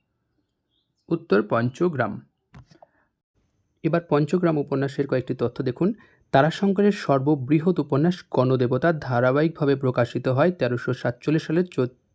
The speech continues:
পৌষ থেকে, আহ, তেরোশো আটচল্লিশ সালের চৈত্র মাস পর্যন্ত। এইটি প্রথমে নাম রাখা হয়েছিল চণ্ডীমণ্ডপ এবং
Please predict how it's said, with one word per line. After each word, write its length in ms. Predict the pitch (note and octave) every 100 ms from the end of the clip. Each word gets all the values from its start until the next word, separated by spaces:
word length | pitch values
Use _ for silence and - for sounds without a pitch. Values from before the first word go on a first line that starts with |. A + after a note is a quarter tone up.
| _
পৌষ 260 | - D#3 - -
থেকে, 280 | F3+ G3+ A#3 - - - -
আহ, 220 | C#3+ C3+
তেরোশো 320 | D3 C#3+ -
আটচল্লিশ 360 | C#3 - D#3 -
সালের 140 | F3+
চৈত্র 400 | F#3 D#3+ - -
মাস 220 | B2 A#2
পর্যন্ত। 340 | - A#2 A#2+ A2+ - - -
এইটি 240 | D#3 E3
প্রথমে 420 | G3+ E3+ E3+ F#3 F3
নাম 240 | C#3 C3
রাখা 240 | C3 C3+
হয়েছিল 380 | D#3 E3 - F#3+
চণ্ডীমণ্ডপ 720 | F#3+ B2+ A#2+ B2 B2 C3+ G3+ G3+
এবং 300 | C3+ C3+